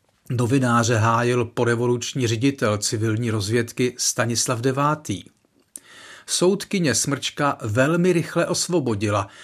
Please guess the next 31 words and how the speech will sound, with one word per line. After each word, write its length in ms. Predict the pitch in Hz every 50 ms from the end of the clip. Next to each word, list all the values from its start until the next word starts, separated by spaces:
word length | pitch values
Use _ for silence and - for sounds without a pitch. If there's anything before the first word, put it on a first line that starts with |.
| - - - _
Prokázalo 760 | 135 123 117 107 - 131 113 110 113 107 120 113 117 123 117
se, 240 | - - - 147 143
že 220 | 117 135 127 120
Růžek 560 | 113 123 127 123 107 - 131 120 117 113 -
lhal 640 | 123 113 113 107 87 78 - 113 113 107 113 143 - -
a 100 | 127 120
zneužil 580 | 104 110 113 113 123 - 131 120 117 127 127 127
pravomoc. 800 | 127 135 120 120 120 120 104 95 87 - - - - - - - _ _ _ -
Bez 220 | 160 185 160 135
následků. 760 | 139 120 101 95 - - - 104 95 - - - - 110 - - _ _ _ _ - - - - - - -
V 40 | 123
roce 300 | 127 135 - - 185 175
devatenáct 600 | 151 165 156 190 185 - 170 151 143 135 127 -
set 140 | - 139 120
devadesát 540 | 123 117 120 120 120 - - 143 131 135 127
devět 480 | 117 139 156 156 131 117 107 104 107
si 160 | - - 143
pak 280 | 139 - - 139 120 107
vláda 380 | 104 117 120 127 139 139 147 135
Č 240 | - - 131 131
S 160 | 143 139 - 131
S 160 | 107 98 104
D, 260 | 110 110 113 127 135
konkrétně 800 | - - 110 104 104 - 120 113 110 110 107 - 120 113 110 107
Jaroslav 600 | - 113 117 113 110 113 113 - - 123 107 101
Bašta, 640 | 104 104 107 104 - - - - - - 139 151 156 156 - - - - - -
vybral 580 | 117 107 143 143 143 151 147 143 139 123 - -
Růžka 600 | 131 123 123 123 120 104 - - - - 151 151
za 200 | 131 113 135 107
ředitele 640 | 98 110 120 110 123 139 135 - 151 147 151 160 156
bis. 480 | 135 147 127 98 - - - - -